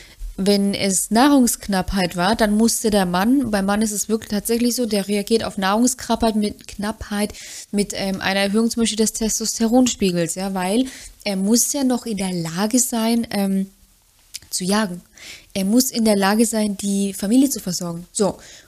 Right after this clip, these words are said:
der weibliche Körper reagiert auf Nahrungsknappheit eben anders, weil der weibliche Körper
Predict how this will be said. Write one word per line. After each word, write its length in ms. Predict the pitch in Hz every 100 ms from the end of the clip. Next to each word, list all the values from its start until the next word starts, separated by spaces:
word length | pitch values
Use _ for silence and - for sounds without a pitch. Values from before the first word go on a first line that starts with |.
| _ _ _ -
der 240 | 196 165 156
weibliche 560 | 202 330 370 349 294
Körper 460 | 269 240 214 202 185
reagiert 480 | 196 196 190 269 -
auf 160 | 202
Nahrungsknappheit 920 | 202 208 240 233 - 214 202 226 220 -
eben 220 | 196 190
anders, 440 | 294 311 214 -
weil 160 | 185 175
der 220 | 170 170
weibliche 440 | 202 285 330 320 269
Körper 420 | 220 190 185